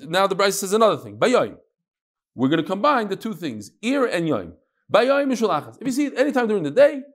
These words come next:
it's from Hashem. But Laila and mishulachas. Now, obviously, <laughs> where do you see it during the day? In the jungle during the day? That's, that's from Hashem? No. It's normal.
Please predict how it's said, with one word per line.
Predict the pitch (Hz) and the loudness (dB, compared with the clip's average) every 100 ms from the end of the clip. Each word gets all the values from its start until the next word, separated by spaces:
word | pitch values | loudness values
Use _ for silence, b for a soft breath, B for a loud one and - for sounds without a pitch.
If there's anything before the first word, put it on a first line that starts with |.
| _ _ _ _ - _ | _ _ _ _ -20 _
it's | 151 170 - - - | -4 -4 -4 -10 -6
from | 156 151 | -2 0
Hashem. | - 82 101 _ _ | -2 -8 -16 _ _
But | 131 | 0
Laila | 156 208 233 208 | 2 2 2 0
and | |
mishulachas. | 180 147 104 - _ _ _ _ | -4 -8 -10 -14 _ _ _ _
Now, | 135 | 2
obviously, | 165 226 175 143 156 214 - _ | 4 4 0 -4 -4 -6 -16 _
<laughs> | - - - | -10 -8 0
where | 160 | 2
do | 240 | 2
you | 196 | 0
see | 175 | -2
it | 123 | -2
during | 139 | -2
the | 131 | -2
day? | 120 95 - | -2 -6 -4
In | 165 | -6
the | |
jungle | 123 156 220 240 | -2 0 0 -2
during | 247 247 | -4 -2
the | 247 | 2
day? | 240 | 2
That's, | 170 160 - b | 0 -6 -12 b
that's | 156 | -6
from | 190 | -4
Hashem? | 151 - 247 | -4 -2 -2
No. | 214 277 175 - _ | 0 -2 -2 -10 _
It's | - | -2
normal. | 233 277 247 - | 2 4 4 0